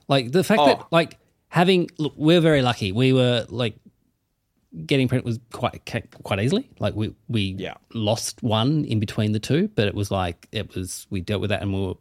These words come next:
Speaker 1: like, very lucky that we got preg-, that Beck got pregnant again.
Speaker 2: Yeah.
Speaker 1: But I know so many people who just have tried and can't, and the fact that people just go, "So when, when are you gonna have a baby?" It's like,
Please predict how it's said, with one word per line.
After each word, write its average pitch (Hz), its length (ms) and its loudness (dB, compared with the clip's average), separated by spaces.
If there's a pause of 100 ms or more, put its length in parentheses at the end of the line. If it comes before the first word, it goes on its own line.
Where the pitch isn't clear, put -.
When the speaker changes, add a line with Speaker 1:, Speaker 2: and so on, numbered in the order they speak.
(120)
Speaker 1:
like, 82 200 -6 (140)
very 107 240 2
lucky 104 260 -2
that - 140 -8
we 95 80 -6
got 90 140 -8
preg-, - 200 -12
that 110 220 -10
Beck - 140 -6
got - 120 -10
pregnant 92 200 -8
again. 156 300 0
Speaker 2:
Yeah. 98 220 -8 (400)
Speaker 1:
But 135 340 2 (200)
I 135 140 6
know 120 200 6
so 147 180 4
many 120 140 4
people 101 240 -2
who 101 140 0
just 98 260 -4
have 104 240 -4
tried 101 500 0
and 95 140 -4
can't, 98 380 -2
and 104 100 -2
the 98 60 -2
fact - 200 -6
that 110 80 -6
people 101 260 -4
just 127 140 -4
go, 160 120 0
"So 196 200 4
when, 202 300 6
when 143 140 6
are 151 40 8
you 190 120 6
gonna 196 160 6
have 196 80 4
a 214 80 4
baby?" 190 240 4
It's 143 80 2
like, 151 220 -2